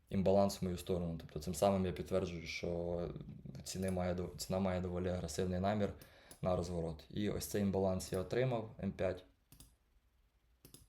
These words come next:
І вже від цього імбалансу з, зі стопом за всю маніпуляцію я заходив в позицію.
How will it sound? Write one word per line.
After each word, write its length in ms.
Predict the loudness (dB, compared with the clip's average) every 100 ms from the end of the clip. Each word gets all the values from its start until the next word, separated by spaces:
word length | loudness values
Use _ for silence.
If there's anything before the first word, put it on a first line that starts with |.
| -20 _ _ _ _ -20 _ _ _ _ _ _ _ -10
І 40 |
вже 140 | -2 -2
від 180 | -2 -2
цього 200 | 0 0
імбалансу 720 | 0 0 2 2 0 -4 -10 -12 -20 -20 _ _ _ _ _ _ _ _ -20 _ _ -20 -20 -20 _ _ -20 -20 _ -20 -20 -20 -20 _ _ -20 _ _ _ -20 -20 -20 _ -20 -20 -12
з, 400 | -8 -4 0 0
зі 100 | 0
стопом 380 | -2 -2 0 0
за 80 | 0
всю 220 | -2 -2
маніпуляцію 600 | 0 0 2 2 2 0
я 120 | 0
заходив 380 | 0 -2 -2 -2
в 60 | -4
позицію. 580 | -4 -2 -2 -4 -8